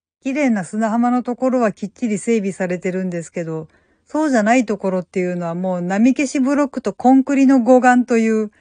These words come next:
なかなか殺風景なものだったりするんですけれどもね。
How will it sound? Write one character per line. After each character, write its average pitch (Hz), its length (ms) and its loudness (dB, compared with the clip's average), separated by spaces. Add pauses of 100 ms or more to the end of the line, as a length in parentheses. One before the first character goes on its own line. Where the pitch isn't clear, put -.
(320)
な 208 240 -4
か 254 120 -2
な 254 120 0
か 233 120 -4
殺 240 260 -2
風 320 180 4
景 202 240 4
な 165 380 -4
も 190 240 -2
の 214 80 0
だ 202 100 2
っ 190 60 -4
た 175 100 -4
り 165 120 -8
す 196 180 -4
る 220 120 0
ん 196 80 0
で 170 120 -6
す - 60 -18
け 180 100 -8
れ 165 100 -4
ど 156 100 -8
も 156 140 -10
ね。 156 280 -12